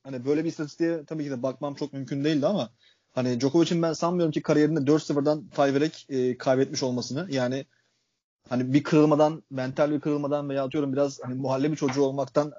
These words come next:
bahsedeceksek mesela aslında, e, tam olarak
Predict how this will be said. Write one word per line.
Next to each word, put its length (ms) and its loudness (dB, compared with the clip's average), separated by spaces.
bahsedeceksek 580 0
mesela 240 0
aslında, 480 2
e, 60 -2
tam 140 4
olarak 340 0